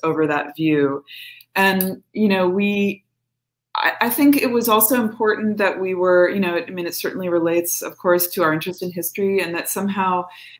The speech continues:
creating that dialogue with these, um, canon-, I mean, the, the first images were always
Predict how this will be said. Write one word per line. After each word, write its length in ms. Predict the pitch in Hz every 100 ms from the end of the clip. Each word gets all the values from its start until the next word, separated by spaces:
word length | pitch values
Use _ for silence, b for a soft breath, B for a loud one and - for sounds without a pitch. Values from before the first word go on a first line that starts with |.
| B -
creating 420 | - 208 214 214
that 260 | 190 - -
dialogue 640 | 170 180 180 165 160 160
with 200 | 160 160
these, 460 | 170 165 156 - -
um, 280 | 165 156 151
canon-, 360 | - 175 165 165
I 40 |
mean, 100 | 180
the, 120 | 180 196
the 80 |
first 360 | - 240 240 -
images 400 | 196 196 190 175
were 140 | 175 165
always 460 | 170 170 170 -